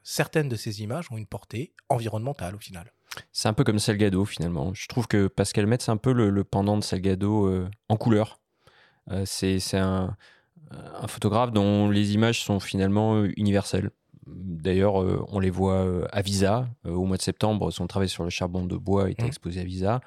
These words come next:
Speaker 2: On le voit à Lagacilly, festival de, de nature. Et puis là, euh, il est un des parrains de, euh, Montier-Ander, euh, cette année.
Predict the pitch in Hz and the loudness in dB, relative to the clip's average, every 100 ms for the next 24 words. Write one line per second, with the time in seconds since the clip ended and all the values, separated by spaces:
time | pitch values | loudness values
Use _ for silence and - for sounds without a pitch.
0 | - - - 95 104 104 101 98 95 92 | -14 -14 -4 2 2 4 2 0 -2 -4
1 | 131 _ - 87 - 92 92 90 92 92 | -6 _ -8 -8 -4 -2 -2 -2 -4 -4
2 | 92 92 95 - 117 117 - 95 101 95 | -4 -4 -4 -2 -2 -2 -4 -2 -2 -2
3 | - - _ - 87 92 98 95 92 90 | -10 -20 _ -12 -8 -4 0 0 0 -2
4 | - 95 107 98 92 90 - - - _ | -2 0 0 0 -2 -4 -8 -20 -20 _
5 | - 90 95 95 101 - 104 98 98 110 | -18 -12 -8 -2 -2 0 2 2 2 2
6 | 127 95 92 92 - 92 95 101 139 | 2 2 0 0 -2 0 2 2 2